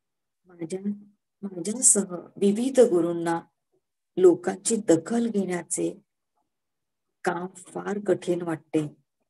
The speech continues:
आणि तुम्हाला माहीत आहे की आम्हालाही हे कर्तव्य आवडतात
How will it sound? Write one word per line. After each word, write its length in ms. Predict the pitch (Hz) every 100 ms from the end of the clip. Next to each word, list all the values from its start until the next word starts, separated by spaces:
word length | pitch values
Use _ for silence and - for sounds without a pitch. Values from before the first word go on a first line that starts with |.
| _ _ _ _
आणि 340 | - 220 202 202
तुम्हाला 320 | 196 180 202 214
माहीत 380 | 196 170 190 202
आहे 300 | 175 165 160 156 _ _ _
की 60 | - 175
आम्हालाही 520 | 175 202 220 220 220
हे 220 | 202 190
कर्तव्य 640 | 180 170 160 - 196 185 240
आवडतात 680 | 175 147 165 - 170 156